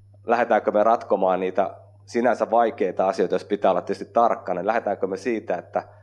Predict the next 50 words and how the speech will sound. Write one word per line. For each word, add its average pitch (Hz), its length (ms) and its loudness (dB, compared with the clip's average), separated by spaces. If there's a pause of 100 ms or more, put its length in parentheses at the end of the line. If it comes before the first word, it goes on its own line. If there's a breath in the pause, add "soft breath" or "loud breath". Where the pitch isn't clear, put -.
(400 soft breath)
että 98 160 -8
ne 95 60 -2
on 98 120 0
e-, 120 280 0
suoraan 117 420 4
esteitä, 104 480 0
vai 92 120 2
lähdetäänkö 110 380 0
me 104 140 0
aidosti 98 360 0
miettimään, 95 380 -4
että 98 100 -6
miten 117 240 -2
me 95 80 -6
saataisiin 101 460 0
tää 87 140 -2
onnistumaan. 80 640 -6
Et - 80 -14
si-, - 240 -4 (280 loud breath)
se 117 120 -2
tavallaan, 123 280 2
että 104 80 -2
jos 104 100 -10
se 127 60 4
asenne 127 340 2
on 98 60 0
se, 101 60 -4
että 98 120 -6
miten 110 180 0
me 98 60 -4
saataisiin 120 440 -2
tää 95 140 2
onnistumaan, 87 540 -4
eikä 107 240 -4
sille, 95 240 -2
että 87 120 -8
mikä 101 280 -2
ongelma 90 420 -2
tässä 78 220 -12
voisi 87 260 -4
olla, 87 360 -2 (320 soft breath)
niin 110 120 0
yleensä 139 280 2
ne 92 100 0
ratkaisut 90 500 -4
löytyy. 80 400 -6
Niin 87 120 -8
kuin 92 100 -8
täällä 92 200 2
viikattiin 95 580 -4